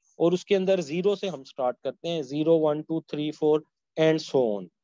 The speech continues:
आगे ये चलता जाएगा। अब paper में कैसे पूछ लिया जाता है,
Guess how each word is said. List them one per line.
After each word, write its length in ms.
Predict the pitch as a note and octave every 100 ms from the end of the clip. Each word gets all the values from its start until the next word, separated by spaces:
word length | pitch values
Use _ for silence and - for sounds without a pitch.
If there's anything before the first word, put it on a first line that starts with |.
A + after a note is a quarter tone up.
| _
आगे 220 | C#3 C3 C#3
ये 160 | C3+
चलता 340 | C3 A2 F#2 G2+
जाएगा। 360 | F#2+ F#2 F#2 G2+ _ _ _ _ _ _ _ _ _ _ _ _ _
अब 360 | E3+ G#3 G#3+ - _ _ _ _ _ _ _ _ _ _ -
paper 300 | E3+ F3 G#3+
में 140 | A3
कैसे 300 | G3 F3+ G#3
पूछ 320 | G3+ F#3 F3
लिया 160 | F3+ F3+
जाता 420 | E3+ D#3 - E3
है, 400 | D#3+ D3+ D3+ E3